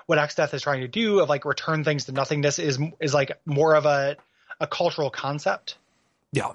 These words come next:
Speaker 1: in Japan as, as something. I don't think that actually addresses the criticisms, though, about what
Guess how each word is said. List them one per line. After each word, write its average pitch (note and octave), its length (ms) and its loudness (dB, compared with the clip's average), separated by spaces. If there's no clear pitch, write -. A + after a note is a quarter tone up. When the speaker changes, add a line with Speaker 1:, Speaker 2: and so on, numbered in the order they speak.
Speaker 1:
in F#3 140 0
Japan G3 580 2
as, G3+ 280 0
as G3+ 180 2
something. A#3 440 -2
I E3+ 100 4
don't G3 200 2
think F#3+ 180 -4
that F3 100 4
actually E3 300 2
addresses C#3 420 0
the C3 80 -6
criticisms, C#3 640 -2
though, C3+ 240 4
about C3+ 540 2
what D3 520 2